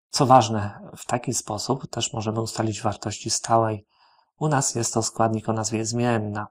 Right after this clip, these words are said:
Tak niefortunnie akurat tu wyszło z nazwą, w każdym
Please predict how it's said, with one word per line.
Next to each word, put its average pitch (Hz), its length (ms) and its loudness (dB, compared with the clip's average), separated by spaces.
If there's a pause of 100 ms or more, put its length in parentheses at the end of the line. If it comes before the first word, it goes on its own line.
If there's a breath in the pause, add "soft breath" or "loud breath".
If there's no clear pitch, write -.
(140)
Tak - 180 4
niefortunnie 131 580 0
akurat 110 340 0
tu 110 100 2
wyszło 123 440 -2
z - 60 -2
nazwą, 120 400 0
w - 60 -12
każdym 113 560 -2